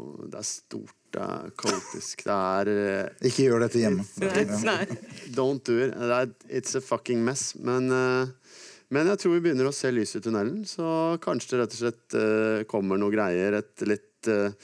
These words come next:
Speaker 1: dynastisk familiedrama, slash, eh, eh, spionfortelling, slash det ene med andre til høsten, rett og slett. Får vi se. For å briste eller bære.
Speaker 3: <laughs>
Speaker 1: I don't know.
Speaker 3: Gleder oss til det, altså.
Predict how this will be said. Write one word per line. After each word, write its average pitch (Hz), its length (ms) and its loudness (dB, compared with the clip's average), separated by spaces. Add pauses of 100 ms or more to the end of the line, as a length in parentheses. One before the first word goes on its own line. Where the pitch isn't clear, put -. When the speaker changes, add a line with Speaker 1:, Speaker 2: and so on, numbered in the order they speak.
(300)
Speaker 1:
dynastisk 107 840 0
familiedrama, 98 1120 2
slash, - 540 -4
eh, 101 420 2 (560)
eh, 101 320 0
spionfortelling, 101 840 0
slash - 440 -4
det 101 100 0
ene 90 100 0
med 95 100 0
andre 85 220 -2
til 98 160 -6
høsten, 95 260 -12 (160)
rett 110 200 -4
og 117 60 -6
slett. 160 360 -8
Får 131 100 -2
vi 123 40 -2
se. 139 140 -4 (180)
For 131 200 -2
å 131 100 4
briste 131 420 0
eller 107 120 2
bære. 101 240 2 (120)
Speaker 3:
<laughs> - 1600 -10
Speaker 1:
I 107 80 0
don't 131 80 0
know. 170 220 -4 (920)
Speaker 3:
Gleder 156 300 -2
oss 131 120 -8
til - 120 -8
det, 202 80 -2
altså. 208 300 -6